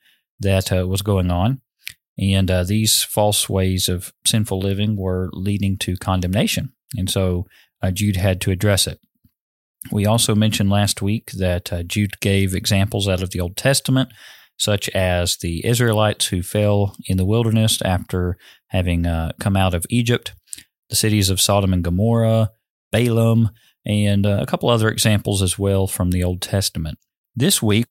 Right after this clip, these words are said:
uh, there's going to be a continuation of that discussion, and then at the end, we will turn it around and talk about how we are to be, uh, in contrast to these wicked men.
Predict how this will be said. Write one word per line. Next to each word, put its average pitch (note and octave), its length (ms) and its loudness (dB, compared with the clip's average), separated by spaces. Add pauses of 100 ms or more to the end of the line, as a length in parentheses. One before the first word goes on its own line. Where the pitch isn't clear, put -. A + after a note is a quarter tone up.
uh, E2+ 300 -2
there's F#2+ 180 -2
going G#2 200 2
to G2 60 0
be G2 100 0
a F#2 40 0
continuation G2+ 920 0 (800)
of F#2+ 160 -4
that B2 240 0
discussion, F2+ 540 -2 (420)
and G2+ 100 2
then G2+ 140 4
at G2 100 4
the C3+ 300 2
end, G2 260 4 (400)
we G2+ 80 0
will G2 140 2
turn A2+ 200 2
it G#2+ 80 4
around G2+ 300 4
and F#2 100 2
talk G#2 220 0
about F#2 280 0
how F#2+ 220 2
we G2+ 420 0 (100)
are F#2 320 0
to - 160 -6
be, F2 420 -2 (420)
uh, F#2 140 0
in F2 160 -2
contrast - 880 0
to F#2 460 -2 (160)
these E2+ 480 -2 (120)
wicked E2 520 -6
men. D#2+ 480 -4